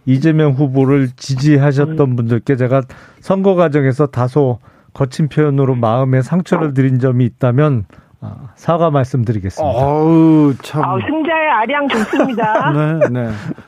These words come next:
Speaker 3: 좋습니다. 네. 자, 두 분도 고생 많이 하셨고요. 윤 당선인에게 전하고 싶은 말이 있습니까? 먼저 최민희.
Speaker 2: 저는 정치가 언행일치가 돼야 된다고 생각해요. 그리고 표리부동하면 안 된다.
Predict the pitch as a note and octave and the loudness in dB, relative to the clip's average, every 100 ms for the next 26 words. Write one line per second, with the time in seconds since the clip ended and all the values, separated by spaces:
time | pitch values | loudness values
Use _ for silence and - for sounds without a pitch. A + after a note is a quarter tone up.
0 | _ _ - D#3+ D#3 D#3+ B2+ A#2 A2 A2+ | _ _ -4 -4 -2 -2 -2 -4 -4 -6
1 | C#3+ - - - - F3+ F3 D#3 _ - | -8 -12 -20 -18 -4 -2 0 -2 _ -20
2 | - - _ F#3+ F#3 F#3 D#3 E3 F3+ E3 | -20 -20 _ -6 -2 -2 -2 0 0 0
3 | E3 E3+ D#3 D3+ F3 C#3+ - - - F#3 | 0 0 -2 -4 -4 -4 -8 -20 -6 0
4 | A#3 C4 C4 G#3 G#3 G#3 A#3+ A#3+ A#3 A3 | 0 2 0 0 0 0 2 2 2 0
5 | G#3 F3+ A3+ A#3+ A3+ A3+ - A3+ B3 A#3+ | 0 2 2 0 0 -4 -4 -4 0 2
6 | A#3 G#3+ - A#3+ A#3 A#3+ A#3+ A#3 F#3 F#3+ | 2 0 0 -2 0 2 4 2 0 -2
7 | G#3 A#3 G#3 D#3+ - G#3+ B3 C4+ C4+ A3 | 0 2 2 0 0 0 2 2 0 -2
8 | _ _ - _ _ _ _ _ _ _ | _ _ -20 _ _ _ _ _ _ _
9 | _ - - - - _ - G#3 G#3+ B3 | _ -20 -20 -18 -18 _ -4 -2 -2 -2
10 | C4 G3+ D#3 - G3+ A3+ B3 A3 A3 A#3 | -2 -2 -4 -2 -4 -4 -4 -2 -2 -2
11 | F3 - G3 C4+ D4+ A#3+ A#3 A3+ - B3 | -2 -2 -2 -2 -2 -2 -4 -6 -6 -6
12 | G#3+ F#3 G3+ A3 G#3+ F#3 F#3+ A3+ A3+ A3 | -4 -4 -2 -4 -4 -4 -4 -4 -4 -6
13 | - A3+ E3+ F3+ F#3 G3 G#3 - E4 D4+ | -6 -4 -4 -4 -6 -6 -6 -4 -4 -4
14 | C4 G3+ F#3+ A3 G#3 G#3 G#3 C#3+ D#3 F#3+ | -4 -4 -4 -4 -4 -4 -6 -6 -6 -8
15 | E3 D3+ D3+ | -8 -6 -6